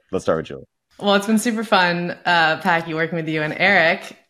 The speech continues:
Speaker 2: our matchmaker here. Thank you for even introducing us with this idea to do this show together. Um, I mean, I, I got into nuclear about almost two years ago now. Um, it was actually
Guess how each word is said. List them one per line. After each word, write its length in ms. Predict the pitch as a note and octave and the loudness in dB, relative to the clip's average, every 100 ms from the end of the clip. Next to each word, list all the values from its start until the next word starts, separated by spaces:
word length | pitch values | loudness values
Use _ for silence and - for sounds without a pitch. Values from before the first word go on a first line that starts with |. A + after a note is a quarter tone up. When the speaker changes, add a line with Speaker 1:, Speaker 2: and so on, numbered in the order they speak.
| - - | -20 -4
Speaker 2:
our 140 | E3+ | -2
matchmaker 640 | E3 E3 F#3+ F#3+ D#3+ E3 | 0 0 0 -2 -4 -2
here. 180 | E3 E3 | -2 -2
Thank 380 | E3 E3+ F#3+ G3+ | -2 -4 -4 -4
you 100 | F#3+ | -4
for 220 | F3+ F3 | -2 -4
even 320 | E3 E3 E3 | -2 -4 -4
introducing 520 | D#3+ F3 E3 F3+ F3+ | -6 -6 -6 -6 -6
us 300 | D#3 D#3+ D#3+ | -2 -4 -4
with 340 | E3 E3+ E3 D#3 | -6 -6 -6 -4
this 300 | E3+ E3 - - | -2 -2 -4 -6
idea 560 | D#3+ G3+ B3 E3 F#3 G3 | -2 2 4 4 0 -4
to 180 | G3 F3+ | -6 -4
do 160 | F3 | -2
this 180 | E3 E3 | -4 -2
show 140 | A3+ | 0
together. 480 | B3+ D#3+ D3+ D#3+ D#3+ - - - _ - | 0 2 2 2 -2 -8 -20 -20 _ -2
Um, 540 | F3 E3 D#3+ D#3 D#3+ _ _ _ | 0 0 -2 -6 -8 _ _ _
I 120 | F3+ | -2
mean, 100 | F3+ - | 0 0
I, 140 | F#3 - | 0 2
I 160 | F#3+ | 2
got 140 | G3+ G3 | 2 2
into 180 | F#3+ F3+ | 0 -2
nuclear 320 | F3 F3 E3 | -4 -2 0
about 320 | D#3+ D3+ - - - | 2 2 0 -12 -14
almost 300 | - G3 G3 | -4 -4 -4
two 80 | - | -6
years 220 | D3+ D#3 | -4 -4
ago 180 | D#3 D3 | -6 -8
now. 480 | C#3+ C#3 C#3 C#3 C#3 | -4 -2 -2 -4 -8
Um, 440 | D#3 D3 C#3 C#3 C#3 _ _ | -8 -6 -6 -8 -10 _ _
it 80 | - | -8
was 100 | C4 | -4
actually 520 | F4 F4+ A#3 D3 - | -2 0 -2 -2 -10